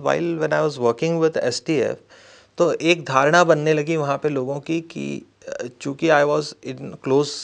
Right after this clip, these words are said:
अ, touch with, अ, एडीजी, जो टॉप बॉसेस हैं एसटीएफ़ के रहे थे, उनको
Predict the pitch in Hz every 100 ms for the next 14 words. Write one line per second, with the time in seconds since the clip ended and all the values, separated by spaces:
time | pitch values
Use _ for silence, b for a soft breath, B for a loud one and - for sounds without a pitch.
0 | - - - 131 123 120 139 135 - 139
1 | 131 - 135 131 131 131 - 127 123 127
2 | 131 135 127 - 127 127 127 123 - 120
3 | 120 123 123 127 - 113 110 110 - 110
4 | 110 - 107 101 123 117 B B B B
5 | B B 127 131 135 139 135